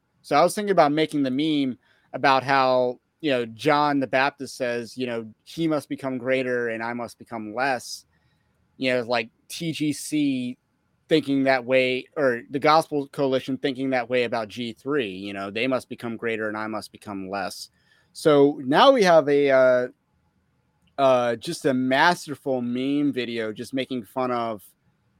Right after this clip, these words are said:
uh, the enraged, uh, G three brain trust. And this is the, uh, the German, I don't know what movie this is from, but this is a,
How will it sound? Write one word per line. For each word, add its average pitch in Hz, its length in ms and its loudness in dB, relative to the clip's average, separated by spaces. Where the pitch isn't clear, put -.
uh, 107 440 -2
the 139 180 2
enraged, 127 840 -2
uh, 117 220 -4
G 139 260 -2
three 135 320 -4
brain 127 580 -2
trust. 175 560 -2
And 139 260 -2
this 165 160 -6
is 185 180 -6
the, 151 240 2
uh, 127 280 4
the 123 140 -8
German, 131 720 -2
I 160 80 0
don't 190 160 -2
know 160 120 2
what 143 160 0
movie 117 340 -8
this 107 200 -14
is 101 140 -16
from, 107 340 -8
but 95 140 -14
this 120 180 -14
is 127 220 -6
a, 113 280 -4